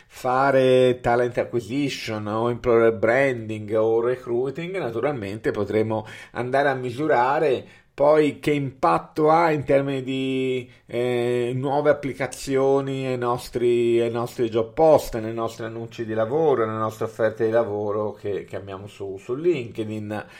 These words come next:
Se il nostro obiettivo è spiccatamente marketing lead generation, andremo sostanzialmente a misurare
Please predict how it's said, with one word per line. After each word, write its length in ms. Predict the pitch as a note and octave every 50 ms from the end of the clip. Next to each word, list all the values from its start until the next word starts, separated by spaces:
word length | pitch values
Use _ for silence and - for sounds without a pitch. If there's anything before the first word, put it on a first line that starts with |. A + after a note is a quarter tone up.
| - - - - -
Se 240 | - - - - F3
il 160 | D#3 D3+ C#3
nostro 280 | C3+ C#3 C#3 A2+ C#3+ B2+
obiettivo 500 | B2+ B2+ B2+ - C#3+ C3+ B2+ B2+ B2 A#2+
è 180 | B2 B2 A#2+
spiccatamente 880 | B2 - - B2 A2+ - A#2+ A2 - A#2+ A2+ A#2+ B2 B2 A#2+ A#2 - A#2+
marketing 480 | A#2 A#2+ A#2 A#2 A2+ - A#2 A2+ A2+ A#2
lead 160 | A2+ A2+ A2
generation, 960 | G#2+ A2+ A2+ A2+ A2+ A2+ A#2 A#2+ A#2+ A2+ - - - A2 G#2+ G#2+ G#2 G2+ F#2+ - - - - _
andremo 640 | - G#2 A#2+ A#2 A#2 A#2+ B2+ B2 A#2 A#2 A2 F#2 E2+
sostanzialmente 840 | - - - G#2 - A2+ G#2 - B2+ B2 C3+ D3+ E3 D3+ A#2+ - A#2+
a 40 |
misurare 800 | A2 A2+ G#2+ G2 G#2+ A#2 B2 C#3 D3 C#3+ C3+ A#2+ A2+ A2+ G#2 -